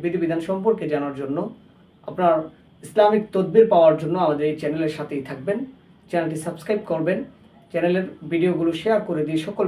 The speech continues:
মুসলিম ভাই ও বোনদেরকে কোরআন সুন্নাহ থেকে উপকৃত হওয়ার জন্য সাহায্য সহযোগিতা করবেন। আল্লাহ আমাদেরকে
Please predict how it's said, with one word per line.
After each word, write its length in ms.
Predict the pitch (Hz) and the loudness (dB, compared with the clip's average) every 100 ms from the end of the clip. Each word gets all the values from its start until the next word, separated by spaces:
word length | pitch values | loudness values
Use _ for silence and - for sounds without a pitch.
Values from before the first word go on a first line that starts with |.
| 165 | -2
মুসলিম 240 | 160 190 151 | -4 -4 2
ভাই 120 | 160 175 | 2 2
ও 20 | 143 | -2
বোনদেরকে 440 | 139 165 - 147 160 - - _ _ _ _ - | 0 0 0 -4 -6 -8 -20 _ _ _ _ -2
কোরআন 200 | 214 214 185 | 0 0 -2
সুন্নাহ 240 | 185 190 - | -2 -2 -2
থেকে 140 | 170 170 160 | -4 -4 -2
উপকৃত 380 | 202 190 190 180 156 | -2 -4 -4 -2 2
হওয়ার 240 | 156 - - - - - _ 165 | 4 2 -2 -18 -20 -20 _ -4
জন্য 140 | 185 180 | -2 -2
সাহায্য 280 | 175 180 160 160 - | -2 -2 -2 -4 0
সহযোগিতা 440 | 175 151 135 131 131 | 0 0 -4 -8 -6
করবেন। 260 | 120 110 107 - | -6 -8 -12 -8
আল্লাহ 160 | 165 185 | -2 0
আমাদেরকে 320 | 160 160 156 | 0 -4 -6